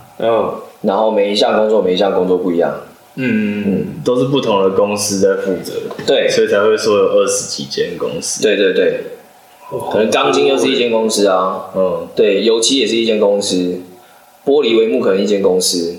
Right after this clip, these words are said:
Speaker 3: 嗯。
Speaker 2: 对，每一个工项都不一样。对。
Speaker 3: 然后你说师傅的年纪大概都在？
Speaker 2: 现在说实在的，年轻人很少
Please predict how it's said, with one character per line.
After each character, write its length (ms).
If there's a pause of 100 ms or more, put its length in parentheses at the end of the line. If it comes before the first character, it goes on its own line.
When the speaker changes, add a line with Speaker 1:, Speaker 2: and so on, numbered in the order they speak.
Speaker 3:
嗯。 260
Speaker 2:
对， 160
每 200
一 40
个 120
工 220
项 160
都 80
不 180
一 120
样。 140 (540)
对。 260 (1120)
Speaker 3:
然 120
后 80
你 60
说 220
师 280
傅 320
的 160
年 320
纪 220
大 220
概 100
都 200
在？ 120 (1400)
Speaker 2:
现 260
在 80
说 240
实 180
在 360
的， 600 (400)
年 180
轻 200
人 240
很 240
少 680